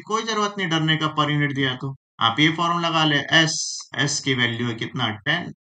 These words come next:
Minus V की value कितना है, seven, Minus कर दो कितना आ गया,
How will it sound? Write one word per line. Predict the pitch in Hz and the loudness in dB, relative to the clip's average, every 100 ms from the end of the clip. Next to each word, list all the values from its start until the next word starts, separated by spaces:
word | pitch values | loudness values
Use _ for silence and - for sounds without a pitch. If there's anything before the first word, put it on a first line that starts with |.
| _ _ _ _ 123 | _ _ _ _ 2
Minus | 143 165 170 160 151 123 | 6 6 6 2 0 0
V | 135 151 151 | 2 2 2
की | 139 | -2
value | 123 117 117 110 | 0 -2 -4 -4
कितना | 110 127 120 | -8 -6 -6
है, | 113 | -4
seven, | - 160 160 170 165 131 | -6 -2 0 2 0 0
Minus | 127 135 139 147 - | 2 2 2 -2 -4
कर | 113 | -6
दो | 120 | -6
कितना | 113 113 135 | -8 -6 -4
आ | 113 | -4
गया, | 107 | -4